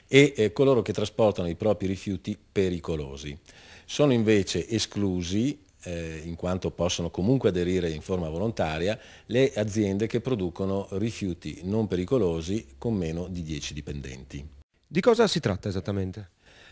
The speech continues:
Speaker 1: È, eh, un nuovo sistema per la tracciabilità dei rifiuti, quindi una cosa veramente innovativa di cui il nostro Paese ha deciso di dotarsi.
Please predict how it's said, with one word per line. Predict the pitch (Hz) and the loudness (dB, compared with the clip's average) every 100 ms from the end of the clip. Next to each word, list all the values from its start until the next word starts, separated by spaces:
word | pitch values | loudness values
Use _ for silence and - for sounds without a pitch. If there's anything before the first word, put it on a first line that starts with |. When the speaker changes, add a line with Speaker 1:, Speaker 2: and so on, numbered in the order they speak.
| _ _ - | _ _ 4
Speaker 1:
È, | 147 117 - | 6 6 2
eh, | 101 92 90 | 0 0 0
un | 127 | 0
nuovo | 123 165 156 | 4 4 4
sistema | - 113 - 110 113 107 95 90 | 0 -2 2 4 4 2 0 -2
per | 98 | -2
la | 95 | -2
tracciabilità | 104 104 117 113 107 113 113 | -2 0 0 2 2 6 6
dei | 95 | 6
rifiuti, | 98 123 127 113 - 147 | 0 -2 0 0 0 -2
quindi | 147 101 | -2 -2
una | 92 | -2
cosa | 87 98 92 | 0 0 2
veramente | 90 92 127 104 | 0 0 -2 -2
innovativa | 92 90 92 - 95 98 | -4 -2 -4 -4 -4 -2
di | - | -4
cui | 101 120 | -2 0
il | |
nostro | 101 101 | 0 -2
Paese | 104 87 95 | -2 -2 -2
ha | |
deciso | 85 - 85 | -6 -6 -6
di | 85 82 | -6 -6
dotarsi. | 85 - 71 62 - | -6 -8 -10 -10 -10